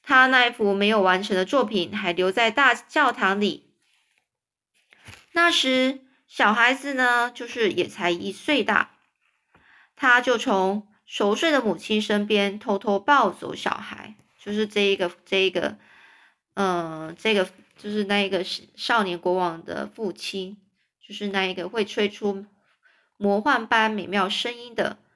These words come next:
那个外地来的人。他呢，是从，把那个小孩呢，从熟睡的母亲，就是那个公主的身边偷偷抱走小孩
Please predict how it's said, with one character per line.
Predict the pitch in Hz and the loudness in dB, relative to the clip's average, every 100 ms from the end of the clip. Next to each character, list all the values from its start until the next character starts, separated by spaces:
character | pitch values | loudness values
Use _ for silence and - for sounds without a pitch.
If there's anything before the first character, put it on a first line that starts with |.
| _ | _
那 | - 190 185 | -6 -4 -2
个 | 185 | 0
外 | 202 | 0
地 | 196 180 | 2 0
来 | 160 | -2
的 | 156 165 | -4 -8
人。 | 151 147 - _ _ _ _ _ _ _ _ _ _ _ | -8 -10 -12 _ _ _ _ _ _ _ _ _ _ _
他 | 302 302 | 0 2
呢， | 277 247 233 226 | 2 2 2 0
是 | - 254 214 | 0 2 0
从， | 208 220 185 185 202 208 | -2 -2 -2 -2 -6 -2
把 | 196 175 | 0 2
那 | 226 | 2
个 | 214 | 0
小 | 208 156 | -2 -6
孩 | 160 156 | -8 -10
呢， | - - | -10 -12
从 | - 175 180 | -8 -8 -4
熟 | 180 | -4
睡 | 202 294 | 0 0
的 | 233 | 0
母 | 175 | -4
亲， | - - 185 | -10 -14 -12
就 | |
是 | 190 190 | -10 -10
那 | |
个 | 185 | -6
公 | 247 254 | -2 -2
主 | 269 202 | -4 -12
的 | |
身 | - 196 | -10 -10
边 | 190 190 202 | -6 -8 -8
偷 | 262 | -10
偷 | 254 247 | -6 -4
抱 | 208 254 214 | -2 -2 -2
走 | - - | -6 -8
小 | - | -6
孩 | - - - | -6 -12 -16